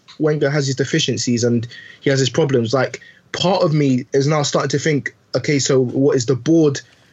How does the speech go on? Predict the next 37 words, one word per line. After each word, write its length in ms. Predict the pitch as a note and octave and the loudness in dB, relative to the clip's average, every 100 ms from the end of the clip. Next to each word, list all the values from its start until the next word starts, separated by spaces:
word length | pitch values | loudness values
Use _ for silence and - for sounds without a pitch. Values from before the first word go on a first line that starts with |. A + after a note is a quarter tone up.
| _ | _
partly 540 | - - E3 D3+ C#3 C#3 | -16 -10 -2 -2 0 2
responsible 600 | C3+ - D#3+ D3 C#3 C3+ | 0 0 0 0 0 0
for, 380 | B2+ C3+ B2+ B2+ - _ - | 2 2 2 0 -8 _ -10
like, 240 | - B2+ B2+ | -2 -2 0
Wenger 240 | C#3+ C#3 | 2 2
not 140 | C#3 B2+ | 0 0
spending 280 | D3 C#3 | 0 2
money 240 | C3+ D#3 C3+ | 2 2 2
or 140 | B2 | 4
whatever? 400 | C3 D#3+ C#3+ A#2 | 2 2 2 0
And 320 | - B2 A#2+ - | 0 -2 -2 -2
the, 260 | C3+ B2+ D#3 | -2 0 0
and 120 | D3 C#3+ | 2 4
the 80 | |
worst 200 | C#3+ E3 | 4 2
thing 120 | F#3 E3 | 2 0
is, 160 | B2 | 0
if 160 | D#3 F3 | -2 0
he 140 | F#3 | 2
is, 180 | E3+ A#2+ | 2 0
we 120 | B2 | 0
won't 220 | A#2+ D3 | 2 2
know, 260 | B2+ C#3+ E3+ - | 2 2 0 -2
because 240 | B2 C3+ | -2 0
Wenger, 400 | B2 D3 C#3 C3 B2+ _ _ _ _ - | 2 2 4 2 -2 _ _ _ _ -2
he's 180 | D3 C#3+ | 0 0
just, 160 | C#3+ | -2
he's 280 | B2+ - C#3 | -2 -2 0
not, 180 | D3+ - | 0 0
he's 200 | D3 C#3 | 0 2
not 140 | D3+ | 0
saying 300 | A#2+ E3 D#3+ | 0 2 2
anything 280 | C3 A2+ B2 | 2 0 -2
about 300 | B2 C#3 D3 | 0 0 0
it. 140 | G#2+ - _ _ _ _ _ _ _ _ - | -2 -6 _ _ _ _ _ _ _ _ -6
And 440 | B2+ B2 A#2+ - - _ _ _ _ - C3 | -2 0 -2 -4 -12 _ _ _ _ -4 0
yeah. 260 | C3+ B2 | 2 0